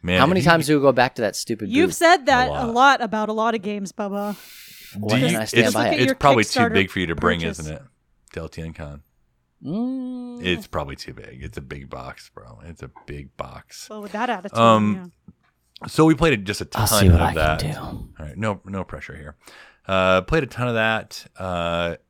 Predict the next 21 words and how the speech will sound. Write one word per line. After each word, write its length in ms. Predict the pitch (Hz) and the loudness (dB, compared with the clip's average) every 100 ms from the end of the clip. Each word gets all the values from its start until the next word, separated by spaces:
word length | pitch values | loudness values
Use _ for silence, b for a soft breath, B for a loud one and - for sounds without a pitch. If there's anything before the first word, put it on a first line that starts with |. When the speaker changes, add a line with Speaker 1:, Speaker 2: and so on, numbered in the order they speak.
| _ _ | _ _
Speaker 1:
taught 200 | - 135 | -4 -2
him 60 | 131 | 0
how 60 | 127 | -2
to 60 | |
play 180 | 117 117 | -2 -2
Root. 640 | 90 87 120 127 - - _ _ _ - | -2 -2 -2 -4 -16 -18 _ _ _ -20
I 360 | 85 82 80 82 _ _ | -18 -16 -18 -20 _ _
played 160 | - 87 | -10 -8
against 180 | 82 80 | -6 -10
Aaron 220 | 80 82 | -10 -10
and 120 | 80 | -10
Shane 320 | - 82 82 80 | -10 -10 -10 -10
and, 420 | 76 78 78 - _ _ _ _ - | -12 -10 -10 -14 _ _ _ _ -14
uh, 340 | 76 73 73 67 | -12 -10 -12 -10
lost 420 | 82 82 78 - | -2 -2 -2 -10
miserably. 460 | 78 80 76 69 71 | -8 -6 -8 -10 -8
I 80 | |
was 140 | 80 80 | -8 -2
a 40 | |
vagabond, 600 | 80 82 78 78 78 76 - _ _ _ | 0 2 0 -2 -4 -6 -14 _ _ _
just 200 | - 76 | -20 -20